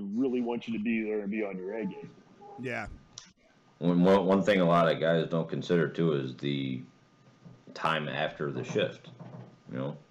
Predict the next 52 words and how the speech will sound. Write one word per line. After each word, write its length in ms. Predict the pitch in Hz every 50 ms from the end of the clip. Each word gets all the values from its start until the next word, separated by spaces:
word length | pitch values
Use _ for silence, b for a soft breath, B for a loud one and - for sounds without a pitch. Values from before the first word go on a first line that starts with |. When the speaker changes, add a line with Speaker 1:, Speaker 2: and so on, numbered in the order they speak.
| -
Speaker 3:
um, 500 | - 65 67 67 67 65 64 65 65 - - - -
G-, 80 | - - - - - - - 71
George 180 | - 78 78 78
and 80 | 73 78
I 100 | 78 76
were 100 | 71 73
talking 300 | 80 78 80 78 78 73
before 260 | 71 - - 71 69
you 140 | 76 85 87
came 260 | - 78 71 69 67
on, 160 | 69 71 69
and, 80 | 69 69
you 60 | 69
know, 60 | 71
we, 320 | 69 71 73 76 73 - - - - _ _ _
we 80 | - -
got 140 | - 85 78
our 80 | 73
shit 240 | 71 - - 87 -
kicked 240 | - - 65 62 -
in 120 | 69 69 67
yesterday, 600 | 65 67 67 - - 64 62 64 65 71 73 71
and 240 | 67 65 64 64 - B B B B B B B B B B B B _ -
I, 140 | - 73
I 220 | 78 73 62 64 73
haven't 200 | 78 76 73 69
slept 280 | - 73 71 71 - 69
in 280 | 67 67 67 65 65 64 - - _ _ _ _ _ - _ _ _ _ _ _ _ _ _ _ _ _ _ _ _ _ _ - - - - - -
probably 260 | - 76 67 69 73 67 65
in, 80 | 65 65
in 140 | 69 69 65
thirty 380 | - - 78 78 76 71 67
hours 320 | 76 82 73 58 55 58 -
now. 240 | 53 50 53 55 - _ _ B B B B B B B B B _
But, 380 | 69 73 73 69 67 65 - - -
you 60 | 64
know, 80 | 64
I, 100 | 62 65
s-, 140 | 69 69 - -
I 60 | 65
still 140 | 73 - 71
gotta 180 | 69 69 76 -
take 180 | 78 69 62
care 100 | 73 73
of 60 | 73
my 120 | 73 73 71
daughter, 380 | 64 67 67 69 69 69 71
still 160 | 71 - - 64
gotta 200 | 69 67 69 71
do 100 | 76 71
yard 300 | 69 65 65 69 65 65
work, 380 | 71 71 71 71 73 - -